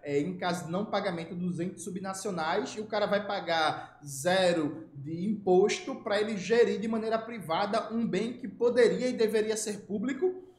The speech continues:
É sério mesmo isso? "Ah, não, mas aí agora eu sou bilionário, eu vou tirar meus cem bilhões de um fundo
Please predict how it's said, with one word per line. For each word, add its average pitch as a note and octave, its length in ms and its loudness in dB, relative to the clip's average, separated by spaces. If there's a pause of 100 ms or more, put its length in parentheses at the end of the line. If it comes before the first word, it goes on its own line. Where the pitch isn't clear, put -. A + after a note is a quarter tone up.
(140)
É F#3 160 4
sério A3 280 0
mesmo A3+ 260 4
isso? - 360 -4
"Ah, D#4 240 2
não, B3+ 500 0 (180)
mas G#3 260 2
aí A3+ 240 4
agora A3+ 300 4
eu - 20 2
sou A#3 180 0
bilionário, G#3+ 640 2
eu A3+ 160 6
vou A#3 200 2
tirar A3+ 280 -2
meus G3 140 0
cem G#3+ 220 -2
bilhões F3+ 440 -2
de F3+ 60 -8
um G3 80 -2
fundo F#3 220 -6